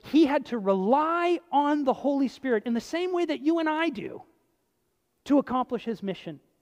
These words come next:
And the third thing, when God the Father says,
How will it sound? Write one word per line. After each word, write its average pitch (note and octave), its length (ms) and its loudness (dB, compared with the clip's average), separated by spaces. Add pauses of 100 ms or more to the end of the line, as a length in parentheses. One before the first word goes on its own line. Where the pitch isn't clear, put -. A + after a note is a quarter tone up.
(2750)
And F3+ 100 -8
the F3+ 60 -6
third F#3 280 -8
thing, C3 140 -16 (3000)
when E3+ 120 -6
God F3+ 280 2
the F#3 80 -10
Father D#3+ 400 -2
says, C3 440 -8